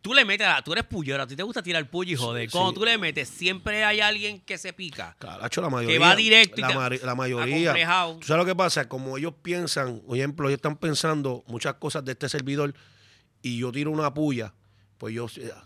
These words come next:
Speaker 2: "Diablo, eso es pa' mí". Incluso me han llamado. "Mira, Cristian, eh, fulano dijo esto y esto".
Speaker 1: Sí.
Speaker 2: Papi, pero el que me conoce a mí, en lo que es las redes sociales, lo que es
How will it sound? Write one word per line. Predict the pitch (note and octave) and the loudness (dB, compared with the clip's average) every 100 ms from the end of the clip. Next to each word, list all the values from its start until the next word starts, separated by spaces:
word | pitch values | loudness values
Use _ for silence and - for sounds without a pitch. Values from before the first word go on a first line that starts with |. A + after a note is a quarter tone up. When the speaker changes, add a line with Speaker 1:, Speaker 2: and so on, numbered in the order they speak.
| _ | _
Speaker 2:
"Diablo, | - E3+ | -8 -8
eso | C#3+ | -8
es | C3+ | -12
pa' | - D3 | -10 -6
mí". | D#3+ | -6
Incluso | B2+ C3 D3+ E3 | -6 -4 -2 -4
me | C3+ | -4
han | B2 | -4
llamado. | C#3 B2+ D3 A#2+ _ _ _ _ _ - | -4 -2 -2 -4 _ _ _ _ _ -4
"Mira, | D#3 F3 | 0 2
Cristian, | F3+ G#3+ G#3 F#3 | 2 2 2 4
eh, | D3+ | 2
fulano | C#3+ C#3 E3 G3+ | 0 2 2 4
dijo | G#3 G3 G3+ | 4 4 4
esto | G#3 G3 | 4 2
y | |
esto". | G#3 - E3 A2+ F2+ F2 | 2 2 0 -2 -10 -20
Speaker 1:
Sí. | F2 F#2+ | -20 -16
Speaker 2:
Papi, | A2+ F3 F3 F3 | -8 -4 -4 -4
pero | C#3+ B2+ | -6 -6
el | A#2 B2 | -8 -8
que | C#3 | -4
me | B2+ | -2
conoce | C#3 E3+ E3 | 2 4 6
a | F#3+ | 6
mí, | G3 C#3+ - _ _ _ | 6 4 -2 _ _ _
en | - A#2+ | -10 -8
lo | |
que | A2+ | -4
es | C3 | 0
las | E3 | 2
redes | D#3 E3+ | 4 4
sociales, | E3 C#3+ E3 | 2 4 4
lo | D#3 B2 | 4 0
que | |
es | C#3 | 0